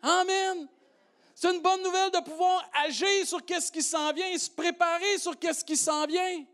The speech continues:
Amen. Noé, lui, il a reçu l'avertissement, il a décidé de dire, « OK, ben, c'est bon, ça va arriver, puis on verra ce qu'on arrivera. » Non, je vais laisser le gouvernement s'arranger avec ça.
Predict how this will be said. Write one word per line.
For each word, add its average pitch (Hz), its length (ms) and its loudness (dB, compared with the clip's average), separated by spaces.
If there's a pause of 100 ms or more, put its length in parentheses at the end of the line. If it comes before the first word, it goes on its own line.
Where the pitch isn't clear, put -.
Amen. 370 540 0 (1120)
Noé, 370 400 4
lui, 370 100 2
il 349 60 2
a 320 60 2
reçu 370 200 -4
l'avertissement, 339 640 0
il 359 60 -2
a 302 60 0
décidé 339 360 -4
de 311 60 -10
dire, « 208 160 -6
OK, 175 260 0 (140)
ben, 120 160 -8
c'est 135 180 -6
bon, 143 320 -4
ça 131 140 -10
va 147 100 -4
arriver, 156 400 -6
puis 143 80 -14
on 135 80 -8
verra 143 300 -6
ce - 80 -12
qu'on 156 160 -8
arrivera. » 156 540 -6
Non, 190 300 -4 (380)
je 156 60 -8
vais 180 80 2
laisser 190 180 -2
le 220 60 -6
gouvernement 202 420 -4
s'arranger 196 400 -4
avec 190 200 -4
ça. 247 220 -4